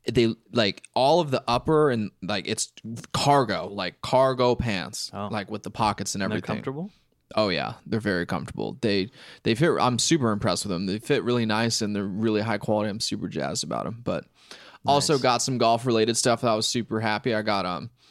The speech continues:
Speaker 1: Dad got me a couple bro-, boxes of Pro V ones, Pro V one Xs. Not that it
Speaker 2: Nice.
Speaker 1: matters. And then I got a Travis Matthew polo.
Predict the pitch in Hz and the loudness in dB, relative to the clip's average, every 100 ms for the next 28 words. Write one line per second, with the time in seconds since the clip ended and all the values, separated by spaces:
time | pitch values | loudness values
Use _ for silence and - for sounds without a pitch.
0 | - - _ - 117 113 117 120 110 131 | -20 -20 _ 2 2 4 2 2 2 0
1 | 113 104 113 107 113 _ 113 107 107 - | 0 2 4 4 0 _ 0 2 2 0
2 | 120 107 101 - 113 110 110 110 113 135 | -2 -2 -2 2 2 2 0 2 2 0
3 | 185 - - _ _ - - _ - 123 | -4 -8 -12 _ _ -20 -20 _ -2 0
4 | 110 104 - 107 - 92 87 127 - - | 2 0 -2 -4 -4 -4 -2 -4 -8 -14
5 | _ _ _ - - 104 98 82 80 80 | _ _ _ -10 -6 -4 -2 -2 -2 -4
6 | 80 110 - _ _ _ _ _ _ _ | -4 -4 -6 _ _ _ _ _ _ _
7 | _ _ _ _ - - 117 117 113 110 | _ _ _ _ -20 -4 0 2 2 2
8 | 107 104 104 - 110 117 117 117 143 147 | 2 0 -4 -4 -2 0 2 2 0 0
9 | 147 160 170 123 117 80 67 | 0 -2 -2 -2 -2 -2 -2